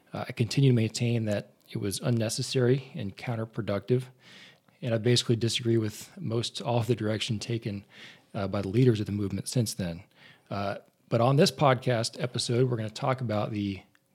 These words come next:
political impact of the movement, some of the current debates happening around education funding in Arizona, as we're getting into crunch time for the,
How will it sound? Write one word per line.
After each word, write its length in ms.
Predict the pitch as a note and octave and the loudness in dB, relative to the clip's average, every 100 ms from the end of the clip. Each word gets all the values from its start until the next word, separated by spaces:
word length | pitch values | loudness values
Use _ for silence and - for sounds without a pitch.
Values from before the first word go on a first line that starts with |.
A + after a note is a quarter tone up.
| - | -2
political 380 | D#3 D#3 C3 B2+ | 2 2 0 0
impact 680 | C#3+ D3 C3 G#2+ B2 - - _ _ - | 0 0 0 0 -2 -10 -18 _ _ -6
of 140 | A2 | -4
the 80 | G#2 | -2
movement, 400 | A2+ B2+ C#3 - - - - - - _ _ | 0 2 0 -4 -16 -20 -18 -18 -20 _ _
some 180 | - B2+ | 0 0
of 80 | A2 | 0
the 60 | |
current 360 | - - D#3 C#3 | -2 0 0 2
debates 420 | G#2+ A2+ C#3+ - | 0 4 2 2
happening 560 | B2+ A2+ - A2 A#2 B2+ F3+ | -2 -2 -2 -4 -4 -6 -8
around 340 | A#2 A2+ A2 C#3 | -4 -4 -4 -6
education 520 | A2+ A#2+ B2+ A#2 A2+ | -8 -2 -2 0 -4
funding 460 | - A#2+ A#2 B2 | -4 -2 0 0
in 80 | A#2 | -2
Arizona, 540 | G2+ G#2 G#2 B2 C3 - - - - - - - _ _ _ _ - | -4 -4 0 2 0 -2 -14 -20 -18 -20 -20 -20 _ _ _ _ -4
as 140 | C3 | -2
we're 80 | A2+ | 2
getting 240 | A2 B2 B2 | 4 4 4
into 160 | A#2+ | 2
crunch 340 | - D3 D3+ - | 0 0 0 0
time 340 | C3+ A#2+ B2 | 2 2 2
for 200 | G#2+ B2+ | -2 -2
the, 240 | A2+ A2 | 0 -2